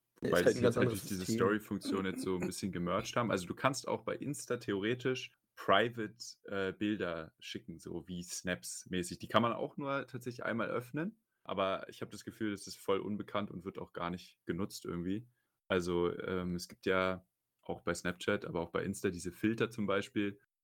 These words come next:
Speaker 2: Und da schicke ich dann ab und zu mal mit einem Kumpel so, äh, irgendwelche lustigen Bilder mit so einem Filter drauf, die ich dann privat schicke. Aber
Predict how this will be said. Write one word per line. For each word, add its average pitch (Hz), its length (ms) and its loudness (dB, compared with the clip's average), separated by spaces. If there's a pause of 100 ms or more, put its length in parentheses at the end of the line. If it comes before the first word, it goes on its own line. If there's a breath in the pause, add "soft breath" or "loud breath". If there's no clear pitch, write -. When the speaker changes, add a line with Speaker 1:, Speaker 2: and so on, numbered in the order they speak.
(180)
Speaker 2:
Und 90 160 -4
da 90 140 4
schicke - 200 -2
ich - 80 -10
dann 92 200 -2
ab - 140 -2
und 104 120 2
zu - 260 -2
mal 92 240 4
mit 92 120 -2
einem 87 180 -4
Kumpel 92 420 2
so, 87 460 2
äh, 82 260 -4
irgendwelche 85 440 -4
lustigen 87 360 -2
Bilder 85 460 2 (140)
mit 90 140 -6
so 87 100 -6
einem 87 100 0
Filter 101 340 2
drauf, 85 400 -2 (420)
die 95 60 -4
ich 87 60 -2
dann 87 160 2
privat 85 400 0
schicke. - 320 -8 (440)
Aber 80 520 2